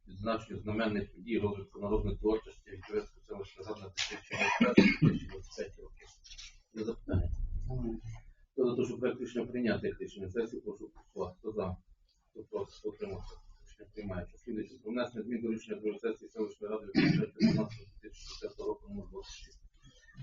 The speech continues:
Speaker 1: Про затвердження програми підтримки установ охорони здоров'я на території Київської селищної ради на дві тисячі двадцять перший, дві тисячі двадцять п'ятий роки.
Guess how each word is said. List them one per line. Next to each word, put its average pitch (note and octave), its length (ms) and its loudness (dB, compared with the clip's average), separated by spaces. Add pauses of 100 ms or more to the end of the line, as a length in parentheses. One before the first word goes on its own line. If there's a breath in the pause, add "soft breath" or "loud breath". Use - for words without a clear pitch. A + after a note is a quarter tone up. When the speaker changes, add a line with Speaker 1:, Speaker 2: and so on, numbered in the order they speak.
Speaker 1:
Про - 80 -8
затвердження A2 440 2
програми G#2+ 360 2
підтримки - 500 -10
установ A2 340 0
охорони G2+ 380 -2
здоров'я F#2+ 280 2
на F#2 120 -2
території F#2 500 -8
Київської G2 380 -10
селищної G2 400 -18
ради G#2+ 180 -8
на G2 60 -10
дві F#2 160 -18
тисячі - 300 -12
двадцять F#4+ 220 -10
перший, - 300 -8
дві - 120 -20
тисячі G4 240 -12
двадцять - 240 -16
п'ятий - 300 -16
роки. - 180 -20